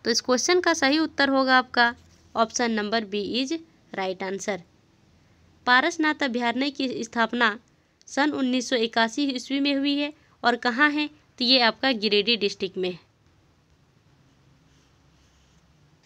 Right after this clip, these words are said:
और आप लोग पारसनाथ पहाड़ी के बारे में तो जानते ही होंगे कि झारखंड की सबसे ऊंची पहाड़ी जो है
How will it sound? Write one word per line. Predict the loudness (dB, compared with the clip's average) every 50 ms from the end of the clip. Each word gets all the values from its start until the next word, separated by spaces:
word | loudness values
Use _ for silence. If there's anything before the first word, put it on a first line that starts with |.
| _ _ _ _ _ _ _ _ _ _ _ _ -20 -20 _ _ _ _ _ _ _ _ -20 -20 -20 -20 -20 -20 -20 -20 _ _ _ _ -20 -20 -18 -4 2
और | 4 6 6 8
आप | 6 4 4 2
लोग | 0 0 2
पारसनाथ | 4 4 6 4 2 0 0 0 0
पहाड़ी | 0 0 0 2 2 2 2
के | 2 2 4
बारे | 4 4 4 2
में | 0 -2 -2
तो | -2 0
जानते | 0 2 0 0 0 0 0
ही | 2 2
होंगे | 2 0 0 -2 -6 -8 -12 _ -20 -20 _ -8
कि | -8 -4
झारखंड | 0 2 2 2 2 0 -2 -2
की | -2 -2
सबसे | -2 -2 -2 -2 0 0
ऊंची | 2 2 0 -2 -4 -2
पहाड़ी | -2 0 2 4 4 4 2 2
जो | 0 0
है | 2 0 0 0